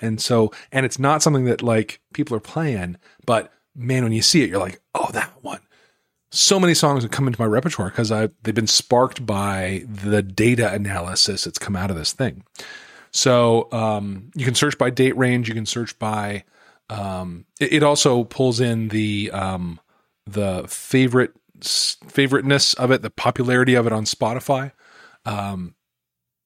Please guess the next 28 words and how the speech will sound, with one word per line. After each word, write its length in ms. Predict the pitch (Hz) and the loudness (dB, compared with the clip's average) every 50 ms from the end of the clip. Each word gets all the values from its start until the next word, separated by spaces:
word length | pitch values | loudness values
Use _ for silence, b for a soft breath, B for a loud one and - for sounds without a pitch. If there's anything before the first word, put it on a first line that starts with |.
| _ _ _ - - | _ _ _ -12 -4
so 220 | - - 185 165 165 | 0 2 2 4 4
there's 160 | 214 247 277 | 4 4 6
a 20 | |
lot 160 | 269 254 233 | 6 6 6
of 240 | 196 160 - 135 127 | 4 2 2 -2 0
data 300 | - 147 135 135 127 120 | 2 4 4 4 4 2
behind 440 | 117 113 123 117 92 120 117 113 101 | 0 -2 -4 -2 0 0 0 0 0
it 100 | 95 - | -2 -4
that's, 260 | - 92 - - - | -8 -10 -10 -10 -8
that's 260 | - - 107 - - | -6 -6 -6 -6 -8
pretty, 480 | - _ - - 131 120 110 107 104 95 _ _ _ _ _ _ _ _ _ _ _ _ _ | -10 _ -4 -2 0 2 2 0 -2 -4 _ _ _ _ _ _ _ _ _ _ _ _ _
pretty 320 | - 143 131 120 113 110 | 0 2 4 4 2 2
fancy. 640 | - - - - - 117 113 101 - - 85 85 82 - | 0 -6 -6 -2 -2 0 0 0 -2 -4 -4 -6 -8 -8
And, 320 | 101 98 95 92 92 92 92 | -6 -4 -4 -2 -2 -2 -2
um, 460 | 90 87 85 85 82 80 80 82 - _ _ - | -4 -4 -6 -8 -10 -12 -14 -16 -18 _ _ -4
I'd 140 | 120 131 | -2 0
just 140 | 143 180 175 | 0 0 2
love 100 | 175 156 | 2 2
to 60 | 139 | 2
have 80 | 131 123 | 0 0
more 100 | 117 110 | -2 -2
people 420 | - 131 113 - 113 110 101 b b b b b b b b b b b _ _ _ _ _ - | -2 -2 0 0 0 0 0 b b b b b b b b b b b _ _ _ _ _ -8
playing 300 | - 139 135 139 139 151 | -2 0 2 4 4 4
with 120 | 151 151 | 4 6
it, 260 | 165 165 165 - - - | 4 4 2 -2 -6 -4
giving 180 | 127 123 131 | -2 -2 0
me 80 | 127 117 | -2 -4
feedback, 640 | - - 147 147 143 156 151 147 - - - - | -4 -4 -4 0 2 2 2 2 0 -2 -6 -14